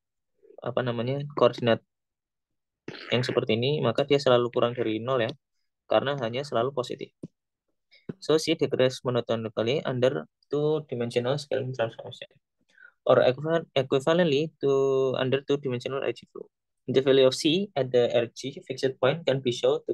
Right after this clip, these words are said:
be the central charge of the C F T. Jadi, C-nya ini,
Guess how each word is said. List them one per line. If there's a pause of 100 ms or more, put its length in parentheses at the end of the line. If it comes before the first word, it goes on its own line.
be (1120)
the
central
charge (240)
of
the
C
F
T.
Jadi,
C-nya
ini,